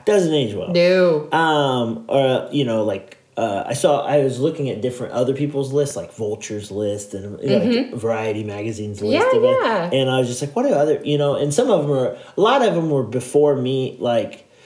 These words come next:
Speaker 1: uh, like, even, like, When Harry Met Sally, that's,
Speaker 2: Mm-hmm.
Speaker 1: like, I wasn't really, that wasn't really something I was watching.
Speaker 2: Mm-mm.
Speaker 1: And, um, so
Speaker 2: I still haven't seen it all the way
Speaker 1: Yeah.
Speaker 2: through, I don't think.
Speaker 1: I think, uh, yeah, a lot of them that way.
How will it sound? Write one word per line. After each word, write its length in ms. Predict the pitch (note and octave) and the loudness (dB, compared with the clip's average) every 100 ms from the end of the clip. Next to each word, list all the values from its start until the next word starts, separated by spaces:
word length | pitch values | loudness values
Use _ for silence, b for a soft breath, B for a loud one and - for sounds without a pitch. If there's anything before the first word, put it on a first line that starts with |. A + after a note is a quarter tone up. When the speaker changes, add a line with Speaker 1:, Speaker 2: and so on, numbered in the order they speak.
| b b _ | b b _
Speaker 1:
uh, 260 | A2 G#2 - | -4 -4 -2
like, 160 | - | 0
even, 240 | F#3+ F3+ E3+ | 0 0 0
like, 180 | D3 | -2
When 140 | B2+ C3 | -2 -2
Harry 220 | C3+ C3 | 0 0
Met 140 | B2 - | -2 -4
Sally, 360 | A#2 A2 G2 | -2 -2 -2
that's, 280 | G2+ A#2 F#3+ | -2 -2 0
Speaker 2:
Mm-hmm. 40 | C3 A2+ | 0 0
Speaker 1:
like, 140 | D#3 D3+ - _ | -2 -10 -18 _
I 140 | - | -2
wasn't 340 | C3 B2 A2+ A2 | 0 0 -2 -6
really, 440 | F#2 A2 G#2 G#2 - _ - | -4 -4 -4 -6 -10 _ -8
that 220 | A#2+ A#2 | -2 0
wasn't 300 | A#2+ A#2 A2+ | 0 -2 -6
really 220 | G2+ G2+ | -6 -6
something 320 | G2+ G2 F2 | -6 -10 -10
I 140 | F#2 F#2 | -10 -10
was 160 | F#2 | -10
watching. 500 | F2+ E2 E2 A2+ A#2 | -8 -8 -8 -10 -10
Speaker 2:
Mm-mm. 400 | C3 D#3+ D3+ D3 D3+ | -8 -8 -6 -10 -8
Speaker 1:
And, 480 | G#2 G#2 G2+ F#2 F2+ | -6 -6 -6 -10 -12
um, 440 | G2+ G2 F2+ F2 - _ _ _ _ | -10 -8 -10 -14 -18 _ _ _ _
so 220 | - C3 | -4 2
Speaker 2:
I 100 | A2+ | 2
still 280 | G#2 - E3+ | 0 -2 -2
haven't 240 | G3+ C#3 - | 0 -4 -6
seen 200 | - D3+ | -10 -10
it 120 | - | -8
all 120 | D3 | -4
the 80 | C#3 | 2
way 40 | D3+ | 4
Speaker 1:
Yeah. 140 | D3 | 4
Speaker 2:
through, 160 | D#3+ D3 | 2 0
I 60 | |
don't 200 | C#3+ C#3+ | -2 -4
think. 140 | D3+ D3 | -2 0
Speaker 1:
I 140 | C3+ | 2
think, 200 | C3+ C#3 | 0 0
uh, 120 | C#3 | 0
yeah, 280 | - C#3 A#2 | 2 2 2
a 40 | A#2 | 2
lot 200 | C3 C#3 | 2 2
of 60 | |
them 80 | C3 | 2
that 100 | B2 | 0
way. 200 | B2+ A#2 | 0 0